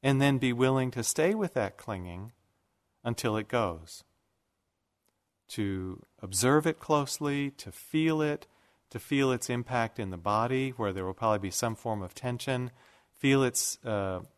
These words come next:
effect in the mind, where there will be some kind of rubbing or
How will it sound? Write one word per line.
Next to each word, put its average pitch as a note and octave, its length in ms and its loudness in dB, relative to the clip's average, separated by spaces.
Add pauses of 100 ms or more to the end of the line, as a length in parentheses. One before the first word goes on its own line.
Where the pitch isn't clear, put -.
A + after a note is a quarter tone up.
(340)
effect - 480 0
in A2+ 80 -2
the G#2 80 -4
mind, A#2+ 540 0
where G#2+ 160 -2
there G2+ 100 -2
will G2 80 -4
be F#2 100 -6
some C3+ 320 0
kind C3 280 -2
of F#2 160 -8
rubbing C3 560 0 (1000)
or F#2+ 420 -4